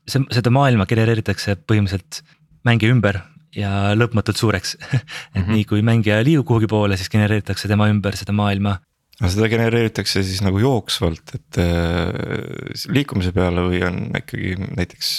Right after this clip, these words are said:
Speaker 3: alg-, algselt nagu mingi seed world või, või kuidas,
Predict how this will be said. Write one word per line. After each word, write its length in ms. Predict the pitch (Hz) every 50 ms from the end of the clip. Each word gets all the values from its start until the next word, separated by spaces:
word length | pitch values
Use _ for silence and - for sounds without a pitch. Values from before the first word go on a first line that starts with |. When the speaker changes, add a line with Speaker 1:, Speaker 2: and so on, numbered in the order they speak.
| - - _ _ _ _ _ _ _
Speaker 3:
alg-, 260 | - 104 104 101 98 -
algselt 500 | 98 104 104 92 - - - - 87 -
nagu 220 | 85 - - - - -
mingi 320 | - 95 90 85 95 85
seed 320 | - - 117 104 92 -
world 340 | 90 90 87 85 82 82 85 -
või, 260 | - - 87 92 90 - - - - -
või 180 | - - 90 87
kuidas, 340 | - - - 90 - -